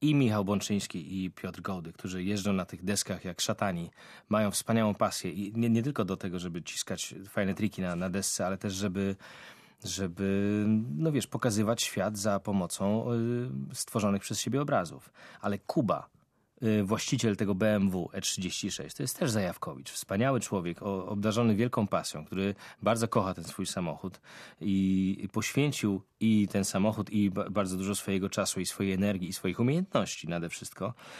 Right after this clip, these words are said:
do tego, żeby nam pomóc, y, w tych scenach miejskich. Przemek, ym, też, który był kierowcą, y, właśnie w tych scenach wyścigowych, też jest strasznie wkręcony w, w latanie bokiem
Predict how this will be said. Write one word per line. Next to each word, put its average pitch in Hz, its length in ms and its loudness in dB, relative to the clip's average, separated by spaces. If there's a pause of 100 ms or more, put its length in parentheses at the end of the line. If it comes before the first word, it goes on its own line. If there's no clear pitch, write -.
(320)
do 98 200 0
tego, 92 260 -4
żeby 87 460 -4
nam 90 280 -2
pomóc, 82 580 -4
y, 85 220 -4
w - 200 -16
tych - 160 -6
scenach - 380 -2
miejskich. 82 460 -8 (640)
Przemek, 95 600 2 (540)
ym, 98 400 6
też, - 340 0 (160)
który 98 220 0
był 90 160 0
kierowcą, 95 560 -2
y, - 40 -4 (800)
właśnie 95 360 -4
w - 40 -10
tych - 180 -6
scenach 87 420 -2
wyścigowych, 92 480 -2
też 165 200 -2
jest 107 180 -2 (760)
strasznie - 520 0
wkręcony 104 580 2
w, - 240 -16
w 92 120 -6
latanie 92 340 2
bokiem 90 380 -2